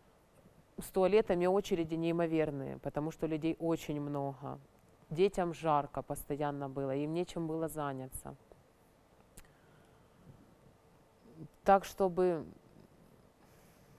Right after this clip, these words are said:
ну, каких-то условий абсолютно, вот в этом плане условий не было. Очень было плохо, когда детей начало укачивать.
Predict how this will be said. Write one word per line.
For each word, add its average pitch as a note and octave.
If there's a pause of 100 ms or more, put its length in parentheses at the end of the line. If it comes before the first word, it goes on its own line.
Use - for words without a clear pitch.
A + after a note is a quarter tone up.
(680)
ну, A3
каких-то G#3+
условий A3+
абсолютно, F3
вот D#3+
в F#3+
этом G#3+
плане E3
условий F3
не D3
было. B2+ (280)
Очень F#3
было F3+
плохо, F#3+
когда D#3+
детей D#3
начало F3
укачивать. C#3